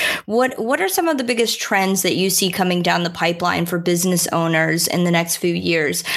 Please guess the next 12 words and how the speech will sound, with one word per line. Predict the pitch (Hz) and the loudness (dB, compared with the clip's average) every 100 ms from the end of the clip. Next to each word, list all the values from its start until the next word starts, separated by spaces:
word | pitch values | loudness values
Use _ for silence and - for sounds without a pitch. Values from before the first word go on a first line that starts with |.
| - - | -4 -2
And | 226 226 | -2 0
how | 240 262 | 0 0
do | 302 | 0
you | 311 | 0
think | 285 262 254 | 0 -2 0
technology | - 226 208 190 214 190 196 | -2 -2 0 2 2 0 0
will | 180 180 175 | 2 2 0
play | 175 190 180 | -2 0 0
a | |
role | 170 170 185 - | 0 0 0 -2
in | 160 | -2
that? | 57 50 - | 0 0 -2